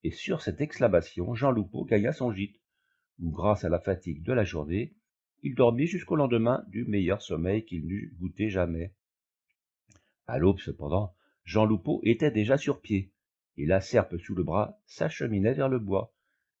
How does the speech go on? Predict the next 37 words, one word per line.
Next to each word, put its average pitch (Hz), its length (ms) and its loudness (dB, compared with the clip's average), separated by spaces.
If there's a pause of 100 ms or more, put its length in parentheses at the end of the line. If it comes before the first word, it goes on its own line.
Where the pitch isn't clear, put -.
(240)
car 69 220 0
il 67 120 -8
avait 71 300 -4
hâte 95 220 2
d'expérimenter 82 800 -2
sa 110 220 0
nouvelle 98 280 0
formule 107 480 0
de 107 120 0
souhait. - 360 -4 (1200)
Il 139 120 6
aborde 170 280 10
le 160 160 2
taillis, 104 440 2 (500)
il 71 180 -6
lève 82 220 4
la 73 120 0
serpe 120 420 4
et 135 40 0
la 120 120 6
laisse 127 200 2
retomber 123 460 0
sur 127 240 -6
une 120 120 2
branche 120 260 0
en 113 60 -2
disant : « 101 300 -2 (340)
Ah, 87 400 8
si 71 120 -14
chaque 98 420 -2
coup - 160 -10
de 85 140 -2
serpe 92 300 -2
pouvait 95 240 -2
me 92 100 0
rapporter 95 480 0
seulement 117 560 0